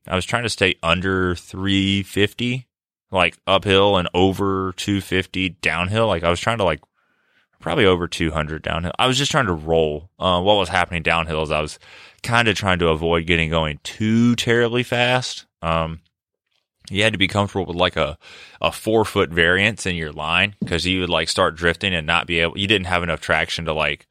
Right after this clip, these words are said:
stay in, like, a eighteen or twenty-four inch wide thing. You had to be comfortable going three or four feet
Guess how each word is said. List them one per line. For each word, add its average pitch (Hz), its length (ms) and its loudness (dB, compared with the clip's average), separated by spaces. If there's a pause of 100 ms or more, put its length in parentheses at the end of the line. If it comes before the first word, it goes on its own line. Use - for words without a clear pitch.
(400)
stay 85 540 2
in, 82 240 -4
like, 78 180 -6
a 78 360 -2
eighteen 87 440 0
or 82 80 -2
twenty-four 87 540 -2
inch 92 180 -8
wide 98 280 -4
thing. 110 220 0
You 87 140 -2
had 90 160 0
to 90 80 -2
be 87 100 0
comfortable 90 420 -2
going 82 440 -4
three 101 200 0
or 92 120 0
four 90 200 -4
feet 90 340 -2